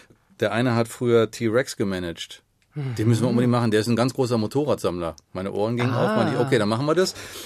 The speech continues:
Speaker 1: Und dann haben wir da, glaub ich, zwei, drei Jahre rumgedoktert. Also nicht nur wir, sondern global war eben noch nicht so richtig zu spüren. Und dann kam Angels.
Speaker 2: Ah, und
Speaker 1: Und da
Speaker 2: dann
Speaker 1: haben
Speaker 2: ging's
Speaker 1: alle,
Speaker 2: los.
Speaker 1: da haben wir alle
Speaker 2: Ja.
Speaker 1: gesehen,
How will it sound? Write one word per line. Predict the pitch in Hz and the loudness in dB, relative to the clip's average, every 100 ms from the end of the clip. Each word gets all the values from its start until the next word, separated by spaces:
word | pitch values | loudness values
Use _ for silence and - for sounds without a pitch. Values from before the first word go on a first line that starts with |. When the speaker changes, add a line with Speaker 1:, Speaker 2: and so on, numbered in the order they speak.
| - | -2
Speaker 1:
Und | 117 | 2
dann | 117 | 4
haben | 131 | 6
wir | 143 135 | 6 6
da, | 127 | 4
glaub | 120 127 131 | 4 2 0
ich, | 127 | 0
zwei, | - 131 | -2 0
drei | 151 147 | 2 4
Jahre | 139 131 | 4 4
rumgedoktert. | 113 131 165 151 170 - 185 | 2 2 2 2 0 0 -2
Also | 95 92 | -2 -4
nicht | 92 113 | -6 -6
nur | 107 95 | -6 -6
wir, | 95 123 | -6 -6
sondern | 120 104 98 | -4 -4 -4
global | 92 85 82 85 120 147 120 | -4 -4 -2 0 0 0 -4
war | 92 95 110 | -4 -2 0
eben | 120 117 117 | 0 0 0
noch | 110 107 | 0 -2
nicht | 117 | -4
so | - 110 | -6 -8
richtig | 113 113 | -6 -8
zu | - | -10
spüren. | 107 - 120 147 170 - _ _ _ | -12 -4 0 0 -4 -10 _ _ _
Und | - 92 | -12 -8
dann | 101 113 | -6 -8
kam | - 110 110 | -10 -12 -12
Angels. | 98 101 95 87 90 - - - | -12 -12 -12 -14 -18 -20 -20 -8
Speaker 2:
Ah, | 165 151 185 170 135 | -2 0 0 0 0
und | 123 | 2
Speaker 1:
Und | 127 | 4
da | 135 | 6
Speaker 2:
dann | 127 | 6
Speaker 1:
haben | 147 | 6
Speaker 2:
ging's | 151 | 4
Speaker 1:
alle, | 131 170 | 4 4
Speaker 2:
los. | - | 2
Speaker 1:
da | - 131 | 2 4
haben | 135 127 | 4 2
wir | 120 | 2
alle | 135 | 2
Speaker 2:
Ja. | 139 | 2
Speaker 1:
gesehen, | 117 131 | 2 0